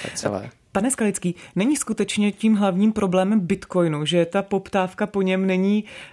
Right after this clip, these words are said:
Speaker 2: reálná? Nikdo ho příliš jaksi nepotřebuje používat, ale pouze ho vlastnit, že ta poptávka je umělá, že v momentě, kdy, eh,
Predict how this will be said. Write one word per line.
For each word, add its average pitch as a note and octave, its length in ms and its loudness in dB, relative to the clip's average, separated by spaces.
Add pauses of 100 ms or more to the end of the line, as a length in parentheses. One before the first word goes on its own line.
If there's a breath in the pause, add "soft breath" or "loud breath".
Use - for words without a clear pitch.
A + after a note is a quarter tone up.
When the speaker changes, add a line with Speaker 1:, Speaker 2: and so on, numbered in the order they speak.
Speaker 2:
reálná? F3 720 2
Nikdo E3 280 -2
ho F#3+ 120 0
příliš F#3 400 -2
jaksi F#3+ 160 -4
nepotřebuje F#3+ 600 0
používat, F3+ 580 0
ale F3+ 140 2
pouze F#3+ 480 0 (300 loud breath)
ho F#3+ 280 0
vlastnit, F3 400 0
že F#3+ 80 0
ta G3 80 0
poptávka F#3 480 -2
je F#3+ 80 2
umělá, F#3+ 480 2
že G3 120 0
v F#3 100 0
momentě, G3 720 0
kdy, F3+ 480 2 (400 loud breath)
eh, - 40 -2